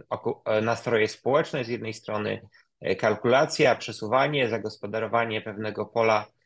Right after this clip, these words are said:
mm, e, jakimi są, e, zagospodarowanie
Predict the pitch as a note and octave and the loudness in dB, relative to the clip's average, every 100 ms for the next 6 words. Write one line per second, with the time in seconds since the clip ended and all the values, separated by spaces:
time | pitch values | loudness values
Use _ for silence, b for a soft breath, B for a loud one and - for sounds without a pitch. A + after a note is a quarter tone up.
0 | _ _ - G2 F#2+ F#2 - G2 G2+ G2 | _ _ -14 -10 -8 -8 -8 -6 -4 -4
1 | F#2+ F#2 F2 F2+ - - - _ _ - | -4 -6 -8 -12 -14 -18 -20 _ _ -6
2 | A2+ - G#2+ G#2 - G#2+ G#2 G#2 G2+ - | -4 -4 -8 -6 -2 2 2 0 -4 -6
3 | F2+ F2 - - - _ _ _ _ _ | -8 -8 -10 -14 -18 _ _ _ _ _
4 | _ _ _ _ _ _ _ _ _ - | _ _ _ _ _ _ _ _ _ -2
5 | A2+ A2+ - A2+ A#2+ A#2 B2 A#2+ A2+ | 0 0 0 2 4 4 2 2 0